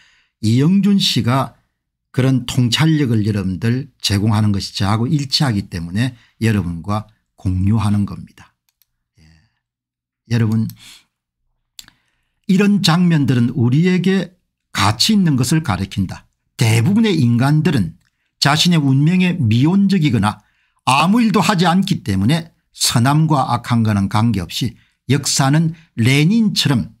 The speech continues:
적극적으로 행동하는 자들의 것이라고, 또한 난세는 적의 절명적 위기에 그 적을 부활시키는 바보가 등장하니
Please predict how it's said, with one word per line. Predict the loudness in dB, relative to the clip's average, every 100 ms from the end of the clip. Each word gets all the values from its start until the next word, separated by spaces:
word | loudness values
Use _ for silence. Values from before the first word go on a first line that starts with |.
| _ _ _ _ _ _ _ -2
적극적으로 | 0 0 0 0 2
행동하는 | 2 2 2 2 0
자들의 | 0 0 0 0
것이라고, | -2 -4 -4 -4 -6 -12 -20 _ _ _ _ _ _ _ _ _ _ _ -2
또한 | 0 2
난세는 | 2 4 2 2 2 2 0 -2 -8 _ _ _ -2
적의 | 0 2 2 0
절명적 | 0 2 2 2 2 2 2
위기에 | 2 2 2 2
그 | 0
적을 | 2 2 2 -2
부활시키는 | -2 0 0 0 0 0 0
바보가 | -2 -2 0 0 -2
등장하니 | -4 -4 -4 -6 -8